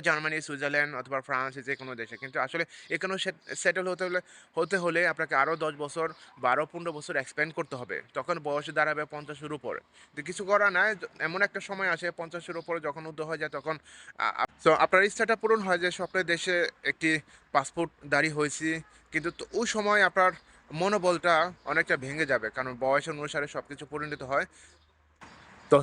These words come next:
সর্বশেষভাবে আমি এটাই বলতে চাচ্ছি যে স্বপ্নের দেশ ইউরোপে পাড়ি জমাতে হলে মানুষকে কয়েকটা ধাপে এই সেন্ট্রাল ইউরোপে আসে, আর সেটা হচ্ছে যে বাংলাদেশ থেকে যদি কেউ এই নরমাল ইউরোপের কান্ট্রিতে আসে, মনে করেন এখন তো স্লোভাকিয়া,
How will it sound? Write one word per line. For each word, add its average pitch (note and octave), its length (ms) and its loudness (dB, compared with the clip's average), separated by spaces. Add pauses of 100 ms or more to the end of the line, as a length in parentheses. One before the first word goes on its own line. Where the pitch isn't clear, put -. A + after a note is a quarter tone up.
সর্বশেষভাবে F#3 640 4
আমি D#3+ 180 -2
এটাই F#3 260 2
বলতে F#3 220 -2
চাচ্ছি F3 200 0 (100)
যে D3 60 6 (440)
স্বপ্নের E3 340 2
দেশ E3 120 4 (120)
ইউরোপে D3+ 300 4 (680)
পাড়ি E3+ 260 6
জমাতে E3 340 -2
হলে D3 140 0 (140)
মানুষকে C#3 320 -2 (160)
কয়েকটা D3+ 380 2
ধাপে D#3+ 260 0 (260)
এই C3 120 2
সেন্ট্রাল C#3 340 -4
ইউরোপে C3 240 -2 (120)
আসে, B2 200 -8 (120)
আর A2+ 80 2 (100)
সেটা C3 220 -4
হচ্ছে B2+ 180 -6 (100)
যে B2+ 60 0 (420)
বাংলাদেশ B2+ 380 -2
থেকে C#3 140 -6 (100)
যদি C3+ 180 -6 (640)
কেউ D3+ 180 4 (260)
এই C3+ 100 4 (460)
নরমাল D3 320 0 (160)
ইউরোপের D3+ 340 -2
কান্ট্রিতে D3 380 -2
আসে, C#3 140 -8 (100)
মনে C3+ 160 -6
করেন C3+ 160 -2 (100)
এখন C#3+ 140 -8 (100)
তো C#3+ 60 2 (440)
স্লোভাকিয়া, C#3 560 4